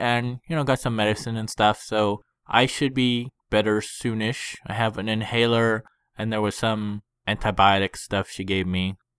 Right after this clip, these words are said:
And she put me on this, like, machine that did a vapor, and I inhaled that, and it was kinda gross, but it, it made me feel a lot better pretty quickly. I'm starting to sleep fairly regularly. There was,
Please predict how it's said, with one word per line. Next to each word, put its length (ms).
And 120
she 80
put 200
me 80
on 140
this, 220
like, 220
machine 680
that 120
did 100
a 60
vapor, 520
and 160
I 100
inhaled 420
that, 240
and 100
it 80
was 220
kinda 180
gross, 540
but 200
it, 260
it 180
made 180
me 120
feel 180
a 160
lot 240
better 400
pretty 160
quickly. 480
I'm 140
starting 380
to 120
sleep 400
fairly 400
regularly. 640
There 240
was, 560